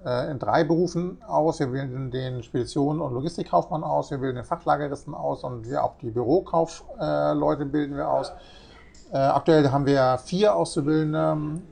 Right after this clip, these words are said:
äh, neu und, äh, oder aktuell haben wir vier Auszubildende, ein Auszubildender lernt jetzt aus und,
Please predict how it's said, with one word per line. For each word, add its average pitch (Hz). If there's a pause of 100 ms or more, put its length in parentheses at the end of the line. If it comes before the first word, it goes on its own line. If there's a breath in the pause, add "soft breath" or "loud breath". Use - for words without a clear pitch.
(120)
äh, 135 (320)
neu 208
und, 156 (200)
äh, 139
oder 147
aktuell 143
haben 131
wir -
vier 190 (540)
Auszubildende, 147
ein 139 (380)
Auszubildender 127
lernt 123
jetzt 120
aus 127
und, 117